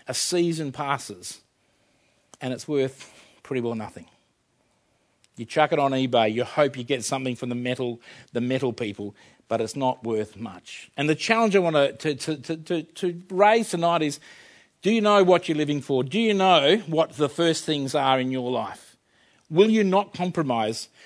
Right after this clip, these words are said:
because those things are things that you have decided to orientate your whole life around? In Matthew five eight, it says, "You're blessed when you get your inside world, your mind and heart put right. Then you can see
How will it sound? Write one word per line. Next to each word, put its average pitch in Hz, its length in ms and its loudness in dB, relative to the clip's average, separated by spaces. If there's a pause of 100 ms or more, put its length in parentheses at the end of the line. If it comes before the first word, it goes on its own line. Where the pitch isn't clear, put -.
(200)
because 147 360 0
those 160 280 6
things 135 300 -4
are 143 400 0 (140)
things 139 260 -4
that 135 180 -4
you 147 200 2
have 127 200 -2
decided 147 520 2
to 151 80 -6
orientate 139 640 0
your 123 100 -4
whole 127 240 0
life 117 300 -6
around? 113 420 -8 (1120)
In 143 120 -6
Matthew 165 360 2 (120)
five 147 320 2
eight, 147 160 6
it 131 60 -6
says, 139 260 -4
"You're 147 80 0
blessed 165 480 -2 (360)
when 143 200 -2
you 135 100 0
get 139 260 2
your 135 160 0
inside 165 540 0
world, 127 340 2
your 123 140 -2
mind 139 480 2
and 135 100 -4
heart 131 460 -4
put - 220 -16
right. 113 320 -6 (960)
Then 143 160 0
you 147 100 2
can 135 180 -6
see 135 540 -4